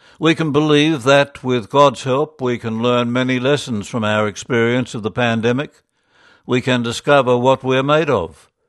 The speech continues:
We may find that there is compassion in our hearts. We may also discover we are lacking compassion, and this may lead us to change and choose to be more compassionate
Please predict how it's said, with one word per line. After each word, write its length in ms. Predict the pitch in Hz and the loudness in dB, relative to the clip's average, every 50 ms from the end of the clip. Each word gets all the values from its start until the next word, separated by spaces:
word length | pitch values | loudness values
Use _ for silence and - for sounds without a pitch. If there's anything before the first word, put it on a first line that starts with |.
| _ _ _ - - _ | _ _ _ -20 -20 _
We 160 | - 135 135 | 0 2 2
may 220 | 127 123 123 120 113 | 4 4 2 2 0
find 480 | - - 143 135 131 135 131 123 113 | 0 0 2 2 4 2 2 0 -2
that 180 | 117 120 120 - _ _ _ _ _ | -2 -4 -4 -6 _ _ _ _ _
there 220 | 139 131 131 123 | 0 0 2 2
is 100 | 123 120 | 0 -4
compassion 720 | - - 127 113 110 - 156 151 135 123 - 123 117 113 | -6 -6 -8 -6 -2 0 0 0 0 0 -2 -4 -4 -2
in 120 | 113 113 113 | -2 -2 -2
our 220 | 117 117 113 117 | 0 0 0 -2
hearts. 600 | 131 175 170 123 92 82 - - - - - - _ _ _ _ _ _ _ _ _ _ _ _ _ _ _ _ _ | 0 0 0 0 -2 -4 -8 -16 -18 -20 -20 -20 _ _ _ _ _ _ _ _ _ _ _ _ _ _ _ _ _
We 140 | - 156 147 | -2 -2 0
may 180 | 127 131 127 135 | 2 2 2 4
also 380 | 143 147 151 - - 156 135 | 4 4 4 2 0 -2 -2
discover 560 | 117 110 113 - - - 160 160 135 117 117 | -2 -4 -8 -8 -4 -2 0 0 2 2 0
we 180 | 117 113 120 123 | 0 0 0 0
are 140 | 123 123 120 | 2 2 2
lacking 460 | 123 139 160 175 - - 196 165 127 | 2 2 2 0 -2 -4 -8 -8 -6
compassion, 720 | 117 107 95 - 113 101 95 92 - - 90 82 - _ _ _ _ _ _ _ _ | -6 -6 -6 -4 -4 -4 -4 -6 -8 -12 -14 -16 -18 _ _ _ _ _ _ _ _
and 160 | - 107 123 | -6 -2 0
this 180 | 156 156 - 139 | 0 0 0 -2
may 220 | 127 120 117 113 | -2 0 0 0
lead 260 | 110 120 131 127 113 | 0 0 -2 -2 -2
us 160 | 113 113 - - | -4 -6 -6 -8
to 300 | - 127 117 113 113 110 - _ _ _ - | -6 -6 -4 -4 -4 -8 -10 _ _ _ -8
change 640 | - - 143 143 139 139 135 131 127 127 107 123 | -2 0 0 0 0 -2 -2 -2 -4 -4 -6 -8
and 340 | 135 - 131 127 120 117 101 | -8 -6 -6 -4 -4 -6 -6
choose 460 | - - 160 147 135 131 127 117 - | -6 -4 -2 -2 -2 -2 -4 -6 -6
to 120 | - - | -8 -10
be 280 | 117 107 123 123 127 - | -8 -6 -6 -6 -6 -8
more 320 | 98 120 135 143 139 131 101 | -6 -2 0 0 0 0 -2
compassionate 720 | 127 117 107 - 160 165 139 - - 120 107 110 107 - | -6 -6 -4 -2 -2 -2 -2 -4 -6 -6 -6 -6 -6 -6